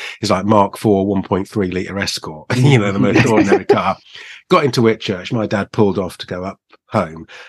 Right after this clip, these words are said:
Speaker 1: And this, and Mondeo man went herring out onto what we call the mountain section.
Speaker 2: Yeah.
Speaker 1: And Dave, Dave went after him, um, and, uh, and was right up his chuff. Um,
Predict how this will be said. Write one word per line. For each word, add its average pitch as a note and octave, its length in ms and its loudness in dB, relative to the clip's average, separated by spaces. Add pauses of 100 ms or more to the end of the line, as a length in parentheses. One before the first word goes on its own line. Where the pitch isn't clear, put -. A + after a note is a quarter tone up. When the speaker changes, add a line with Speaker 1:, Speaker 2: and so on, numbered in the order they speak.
(120)
Speaker 1:
And G2 160 0
this, F#2+ 120 -2 (120)
and A2 100 0
Mondeo G#2+ 460 0
man F#2 240 -6
went G2 160 -10
herring G#2 560 2
out F#2+ 260 0
onto G#2 240 0
what A#2+ 140 2
we G2+ 100 -6
call G2+ 160 0
the F#2+ 80 0
mountain G#2+ 380 2
section. - 500 -10 (400)
Speaker 2:
Yeah. G#2+ 120 4
Speaker 1:
And F2+ 80 2
Dave, A2+ 360 0 (380)
Dave B2+ 180 4
went A2+ 160 0
after G2 400 0
him, - 180 -20 (460)
um, F#2+ 560 2
and, G2 320 -2
uh, F#2+ 140 0 (100)
and G#2+ 140 0
was A2 100 0
right C#3 240 2
up G#2 140 -10
his F#2 100 -6
chuff. - 400 -8 (640)
Um, G2 280 0